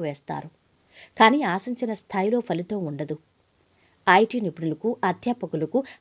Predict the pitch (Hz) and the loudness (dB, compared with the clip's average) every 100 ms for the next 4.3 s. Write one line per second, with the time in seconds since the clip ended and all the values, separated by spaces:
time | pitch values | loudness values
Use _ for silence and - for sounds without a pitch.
0 | 190 214 277 226 190 185 185 165 151 156 | 2 2 4 2 2 0 0 0 0 -2
1 | 196 190 151 156 - _ _ _ _ _ | -6 -6 -6 -8 -14 _ _ _ _ _
2 | _ _ _ _ _ _ _ _ _ _ | _ _ _ _ _ _ _ _ _ _
3 | _ _ _ _ _ _ _ _ _ 277 | _ _ _ _ _ _ _ _ _ 4
4 | 277 311 370 | 6 6 4